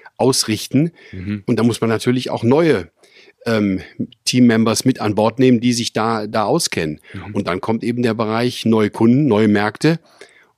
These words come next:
Speaker 1: Und da muss man ein neues Ökosystem aufbauen.
Speaker 2: Exakt.
Speaker 1: Und das ist schon eine Herausforderung. Äh,
Speaker 2: Mhm.
Speaker 1: da muss man wirklich, ich sag mal, in andere Bereiche gehen, muss man auch anders denken,
Speaker 2: Mhm.
Speaker 1: ich sag mal, sich auch anderen Anforderungen stellen.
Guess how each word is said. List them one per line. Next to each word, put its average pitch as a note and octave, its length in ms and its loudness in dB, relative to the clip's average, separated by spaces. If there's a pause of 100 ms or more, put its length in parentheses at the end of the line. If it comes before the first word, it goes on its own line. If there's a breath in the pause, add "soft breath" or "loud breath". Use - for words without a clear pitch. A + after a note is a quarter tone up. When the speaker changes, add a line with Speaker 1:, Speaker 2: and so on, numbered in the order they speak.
Speaker 1:
Und A2+ 420 0
da A2 40 2
muss A#2+ 200 2
man A#2+ 100 2
ein A#2+ 60 4
neues B2 240 2
Ökosystem G#2+ 580 0
aufbauen. G2 640 -2
Speaker 2:
Exakt. - 380 -12 (200)
Speaker 1:
Und A2 280 0
das G2+ 160 -2
ist - 80 -6
schon F#3 300 -2
eine F3 80 -2
Herausforderung. D#3 1000 -2
Äh, C3+ 280 -2
Speaker 2:
Mhm. - 40 -4
Speaker 1:
da B2 60 -6
muss C3 220 -2
man B2+ 120 0
wirklich, B2+ 520 -6 (380 soft breath)
ich A#2+ 100 -6
sag B2 100 -2
mal, A#2+ 180 0
in G#2+ 100 -2
andere B2+ 380 2
Bereiche G#2+ 520 -2
gehen, D#3 400 2
muss C3 200 0
man A#2+ 120 -2
auch A2 140 -4
anders A#2 300 -2
denken, D3 540 2 (280 loud breath)
Speaker 2:
Mhm. F2 100 -16
Speaker 1:
ich F2+ 80 -10
sag A#2 100 -4
mal, A2 140 0
sich A#2+ 180 -6
auch G#2 140 -4
anderen A#2 580 2
Anforderungen C#3+ 800 0
stellen. D3+ 480 0